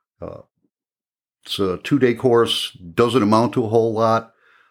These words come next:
but it, it gets you credentialed. Now, I've taken, uh, several other instructor-related courses,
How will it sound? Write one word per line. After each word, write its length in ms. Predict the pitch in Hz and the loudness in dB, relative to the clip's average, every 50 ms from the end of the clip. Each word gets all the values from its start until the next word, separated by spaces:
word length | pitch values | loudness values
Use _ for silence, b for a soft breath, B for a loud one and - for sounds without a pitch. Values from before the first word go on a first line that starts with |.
| b b - | b b -16
but 380 | 95 92 95 95 92 90 87 | -6 -4 -2 -2 -2 -4 -4
it, 180 | 95 98 90 - _ | -8 -8 -10 -10 _
it 180 | 104 101 - - | -12 -12 -4 -2
gets 240 | 127 117 113 - | -2 -2 0 -2
you 80 | 120 110 | -6 -6
credentialed. 760 | - - 113 98 82 110 104 101 101 - - 87 85 - - - _ _ _ _ _ _ _ _ _ _ _ _ _ _ _ _ _ _ _ _ _ _ _ _ _ _ _ _ _ _ _ | -4 -4 -6 -2 -2 0 0 0 -2 -2 -4 -8 -10 -10 -14 -18 _ _ _ _ _ _ _ _ _ _ _ _ _ _ _ _ _ _ _ _ _ _ _ _ _ _ _ _ _ _ _
Now, 160 | 98 101 113 | -4 0 2
I've 160 | 127 139 135 - | 2 2 2 2
taken, 580 | 143 131 127 127 - 113 104 101 95 87 82 _ _ _ _ _ _ - | 2 2 2 0 -2 -2 -2 -2 -4 -6 -10 _ _ _ _ _ _ -16
uh, 340 | 95 92 92 87 87 87 95 - _ 101 _ | -14 -12 -12 -12 -14 -14 -16 -20 _ -18 _
several 380 | - - - 135 127 123 117 120 | -4 0 0 2 2 4 4 4
other 320 | 123 120 117 104 95 95 | 2 2 2 0 0 -2
instructor-related 1120 | - - 101 98 92 - - - 135 127 - - 117 95 95 104 104 104 98 98 92 92 87 | -2 -4 -6 -4 -4 -6 -2 0 0 0 0 -2 -6 -4 -4 -2 0 0 0 0 0 -4 -10
courses, 640 | - - 120 107 104 98 - - - 87 - - - | -8 -4 0 0 0 0 -2 -6 -10 -12 -12 -14 -16